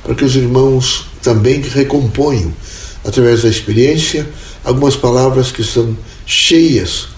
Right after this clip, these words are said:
tão repletas, posit-, eh, por elementos que positivam a vida, não é? Num contexto em que se está vivendo. Assim, eu diria, nos momentos bons ou nos momentos difíceis, era preciso que os irmãos sempre estivessem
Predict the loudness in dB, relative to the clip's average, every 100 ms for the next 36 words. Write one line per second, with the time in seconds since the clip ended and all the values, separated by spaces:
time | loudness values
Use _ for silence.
0 | -18 -10 0 2 2 0 2 2 2 -2
1 | -8 -10 -12 -16 -20 -16 -12 -4 0 0
2 | -2 -6 -12 -8 0 0 2 0 -2 0
3 | 0 0 0 2 2 2 0 -2 -4 -2
4 | -2 0 0 0 -2 -2 -2 -2 -2 -2
5 | -2 -2 -4 -8 -14 -14 -14 -12 0 0
6 | 2 0 0 2 0 2 0 0 -2 -2
7 | -2 -4 -4 -4 -2 -2 -2 -4 -6 -10
8 | -16 -18 -18 -18 -18 -16 -14 -8 -2 0
9 | 0 2 2 2 2 0 -6 -10 -6 -2
10 | 0 4 4 2 0 -4 -4 -10 -16 -18
11 | -12 -4 2 2 2 0 -2 -2 -2 0
12 | 0 0 -2 -4 -4 -6 -4 -6 -8 -14
13 | -16 -8 -2 0 2 2 2 -2 -4 -2
14 | 2 2 0 0 0 -2 -2 0 2 0
15 | -2 -6